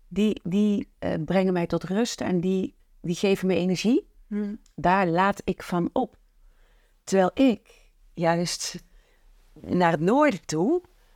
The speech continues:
Speaker 1: voel dat daar mijn, eh, een soort van, ja, jij noemde het net, jij had het over een soort oeroude wortels.
Speaker 2: De zielenwortels.
Speaker 1: Die zielenwortels,
Speaker 2: Ja.
Speaker 1: ja. Ja, die zitten bij mij in het
Speaker 2: Ja,
Speaker 1: noorden.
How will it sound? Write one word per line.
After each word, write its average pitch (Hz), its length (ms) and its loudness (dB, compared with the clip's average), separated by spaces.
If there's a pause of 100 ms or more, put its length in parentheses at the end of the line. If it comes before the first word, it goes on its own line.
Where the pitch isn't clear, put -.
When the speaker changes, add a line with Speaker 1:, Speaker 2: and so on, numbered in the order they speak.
(180)
Speaker 1:
voel 190 460 0
dat 180 260 -2
daar 269 320 4
mijn, 196 420 0
eh, 156 640 -4
een - 320 -8
soort 202 280 -4
van, 170 260 -2
ja, 190 120 0
jij 175 140 2
noemde 247 240 4
het 220 140 -2
net, - 380 -4 (460)
jij 202 140 2
had 214 140 2
het 220 180 2
over 220 260 2
een 214 60 2
soort 208 300 -2 (140)
oeroude 208 460 2
wortels. 214 500 -2
Speaker 2:
De 208 140 -2
zielenwortels. 240 640 0
Speaker 1:
Die 214 120 2
zielenwortels, 226 840 0
Speaker 2:
Ja. - 140 -4
Speaker 1:
ja. - 100 -6 (400)
Ja, 220 80 4
die 247 160 2
zitten 320 280 0
bij 226 80 4
mij 196 280 4
in 185 60 2
het 185 120 -2
Speaker 2:
Ja, 226 200 2
Speaker 1:
noorden. 156 260 0